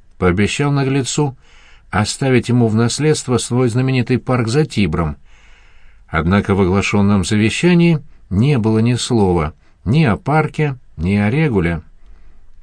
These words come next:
Узнав, какую шутку сыграл с ним богач, сумевший провести самого пронырливого сенатора, которого знал Рим, Регул пришел в ярость,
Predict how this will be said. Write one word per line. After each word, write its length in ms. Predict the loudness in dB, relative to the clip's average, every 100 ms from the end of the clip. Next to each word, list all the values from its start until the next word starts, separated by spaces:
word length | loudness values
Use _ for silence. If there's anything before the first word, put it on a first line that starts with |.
| -20 -20 -20 -20 -20 -20 -20 -20 -20 -20 -6
Узнав, 500 | 0 0 2 0 0
какую 320 | -2 0 0
шутку 480 | 0 0 -2 0 -4
сыграл 360 | 0 0 2 0
с 80 | 0
ним 200 | 0 0
богач, 460 | 0 0 -2 -4 -14 -20 -20 -20 -20 -20 -18 -4
сумевший 560 | 0 4 2 2 -2
провести 480 | 0 2 2 0 -2
самого 340 | 0 0 0
пронырливого 640 | 0 0 2 2 2 0 0
сенатора, 680 | -2 0 0 2 0 0 -4 _ -8
которого 460 | -4 0 0 0
знал 340 | 0 0 0 0
Рим, 300 | 0 -2 -6 -20 -20 -20 -20 -20 -20 -2
Регул 420 | 2 4 4 0
пришел 400 | 0 0 0 0
в 40 |
ярость, 520 | 2 2 2 0 -4